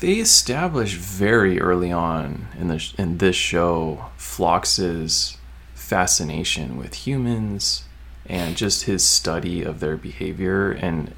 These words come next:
and just noting their capacity for compassion and including the human pet relationship.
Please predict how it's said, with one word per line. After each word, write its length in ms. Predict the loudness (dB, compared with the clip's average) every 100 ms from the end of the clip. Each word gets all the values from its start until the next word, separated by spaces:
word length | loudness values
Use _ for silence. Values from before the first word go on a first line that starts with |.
| -4
and 240 | -4 -2
just 220 | 0 0
noting 640 | 0 0 0 0 0 -2 -6
their 300 | -6 -4 -6 -10 -14
capacity 800 | -6 -6 -2 -2 0 0 -2 -4
for 400 | -4 -6 -6 -8 -8
compassion 760 | -8 -8 -6 -6 -4 -6 -6 -8 -14 -18 -18 -16 -4
and 340 | -2 -2 -4 -8 -16 -18 -18 -18 -4 0
including 880 | 2 2 4 4 4 4 0 -2 -4 -12 -16 -16 -18 -18 -4
the 100 | -4
human 520 | -2 -2 0 0 -2
pet 260 | -2 -4 -4
relationship. 760 | -6 -6 -6 -6 -6 -6 -8